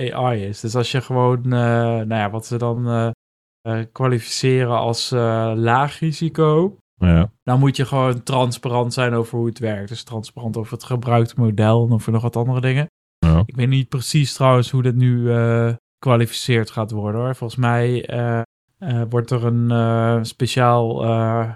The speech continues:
Speaker 1: speciale A I of is het een A I-board voor opgericht die dan, die dat dan allemaal gaan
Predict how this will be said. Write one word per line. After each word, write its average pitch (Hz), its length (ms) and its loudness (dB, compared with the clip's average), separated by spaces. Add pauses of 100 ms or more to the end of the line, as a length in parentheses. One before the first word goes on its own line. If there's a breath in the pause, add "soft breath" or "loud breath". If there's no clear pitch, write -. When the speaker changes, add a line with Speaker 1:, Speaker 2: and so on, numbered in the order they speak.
Speaker 1:
speciale 120 800 -2
A 135 160 4
I 143 80 4
of 147 240 -4
is 139 120 0
het 127 120 -2
een 123 240 -2
A 135 160 0
I-board 131 480 0
voor 135 160 -6
opgericht 123 600 -8
die 127 100 0
dan, 117 340 -2
die 127 100 -6
dat 117 140 -2
dan 107 220 -4
allemaal 117 400 -4
gaan 113 260 -6